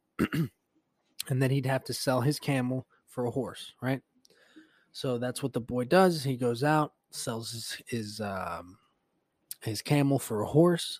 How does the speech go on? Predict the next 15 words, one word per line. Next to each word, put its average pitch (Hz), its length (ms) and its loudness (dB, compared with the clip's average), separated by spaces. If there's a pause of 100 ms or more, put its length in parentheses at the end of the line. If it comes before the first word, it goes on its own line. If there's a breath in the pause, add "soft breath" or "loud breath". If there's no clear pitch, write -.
the 127 80 0
next 120 340 -4
day. 156 300 4 (640 soft breath)
And 123 220 2
in 131 160 4
that 127 220 2
time 156 440 2
goes 135 380 2
to 123 460 2 (180)
the 127 80 -4
love 123 260 0
of 117 120 0
his 117 180 -2
life. 147 500 2 (240)
And 117 480 -6